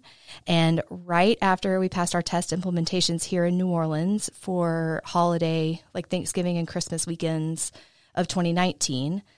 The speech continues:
we were going into all of the stores in Texas. We had purchased our plane tickets and we were ready to go. And our buyer called us on March eighth and said, "I am so sorry to do this to you, but we're pulling all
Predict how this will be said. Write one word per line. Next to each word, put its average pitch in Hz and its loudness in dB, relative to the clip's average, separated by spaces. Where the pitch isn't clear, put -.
we 185 2
were 170 4
going 175 2
into 165 0
all 165 2
of 175 -4
the 170 -6
stores 165 -2
in 156 0
Texas. 185 -2
We 156 0
had 147 -2
purchased - -6
our 156 -4
plane 269 2
tickets 233 -8
and 170 0
we 151 0
were 156 -2
ready 147 -4
to 151 -8
go. 190 2
And 170 2
our 170 0
buyer 170 2
called 165 -2
us 165 0
on 165 2
March 160 -2
eighth 165 -4
and 170 0
said, 160 0
"I 165 -2
am 160 0
so 202 0
sorry 180 2
to 170 -4
do 160 0
this 156 0
to 170 -2
you, 147 0
but 151 -4
we're 165 -2
pulling 160 0
all 170 4